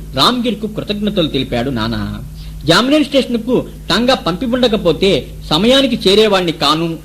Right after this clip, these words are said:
అన్నాడు రామ్గిరు. "టాంగా తాను పంపలేదన్నాడు నాన్న." అప్పుడు శ్రీ సాయి చేసిన లీల అర్థమై అందరూ ఆనందించారు. అంటే టాంగాలాగా, గుర్రాల్లాగా, బిళ్ళ బంట్రోతులాగా తానే రూపుదాల్చి సాయిబాబానే వచ్చారు అని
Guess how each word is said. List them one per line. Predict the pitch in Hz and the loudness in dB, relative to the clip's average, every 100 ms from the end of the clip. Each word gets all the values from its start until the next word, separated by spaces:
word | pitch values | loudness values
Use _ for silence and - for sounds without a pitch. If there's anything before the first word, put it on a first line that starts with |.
| 135 | -4
అన్నాడు | 147 135 160 | -2 0 0
రామ్గిరు. | 123 131 117 104 101 101 - - - - | -2 -2 -4 -4 -6 -8 -10 -14 -8 -2
"టాంగా | 208 269 | 2 2
తాను | 294 262 226 | 2 2 0
పంపలేదన్నాడు | 156 170 254 226 175 147 160 | -2 2 4 4 4 0 0
నాన్న." | 135 120 110 101 104 - - - | -2 -2 -4 -6 -10 -12 -14 -10
అప్పుడు | 131 - 151 | -8 -4 -4
శ్రీ | 147 127 | -2 -2
సాయి | 131 180 226 214 | 2 2 2 0
చేసిన | 175 147 | 0 -2
లీల | 127 165 180 113 - - - | 0 2 2 -2 -8 -10 -8
అర్థమై | 156 180 190 208 - - - | -2 0 4 2 2 -6 -10
అందరూ | 120 156 190 170 98 | -4 0 0 0 -4
ఆనందించారు. | 117 151 143 113 120 104 101 101 104 - - - | -2 0 0 0 -2 -4 -4 -4 -8 -12 -10 -2
అంటే | 131 185 180 113 - - | 0 2 2 0 -8 -4
టాంగాలాగా, | 135 156 170 139 120 113 110 113 - - | 0 2 2 2 0 -2 -6 -8 -14 -4
గుర్రాల్లాగా, | 135 147 190 170 131 113 113 107 - - | -2 2 4 4 2 0 -4 -6 -12 -6
బిళ్ళ | 139 160 | -2 0
బంట్రోతులాగా | 117 120 131 226 226 180 147 127 113 - - - | 0 -4 4 4 6 4 4 0 -2 -8 -20 -8
తానే | 123 147 220 240 | 0 2 4 4
రూపుదాల్చి | 170 180 180 151 123 156 135 101 - - | 4 0 2 2 2 -2 -2 -4 -14 -6
సాయిబాబానే | 131 151 180 190 202 233 | 0 2 4 4 4 2
వచ్చారు | 202 143 - 170 165 175 123 | 2 0 2 2 2 -2 -2
అని | 135 185 | -2 -2